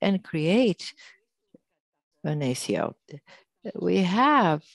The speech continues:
a lot of people out, and doctors in A C Os, they do things out, but most do not do that.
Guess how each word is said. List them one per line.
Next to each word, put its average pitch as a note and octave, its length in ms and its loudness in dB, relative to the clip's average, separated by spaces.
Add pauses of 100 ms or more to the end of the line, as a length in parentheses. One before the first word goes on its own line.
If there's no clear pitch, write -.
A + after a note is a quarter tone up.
(400)
a E3 80 0
lot E3+ 260 4
of E3 140 2
people - 360 -2
out, A3 520 2
and F3 200 0
doctors F#3+ 480 0
in F3 360 0
A D3+ 260 0
C - 200 -6
Os, F3 240 0
they B3 140 2
do G#3 240 2
things E3+ 480 -2
out, - 380 -4 (140)
but D3 180 -6
most F3+ 640 0
do F3+ 120 0
not E3+ 320 -2
do E3+ 220 0
that. G2 300 -4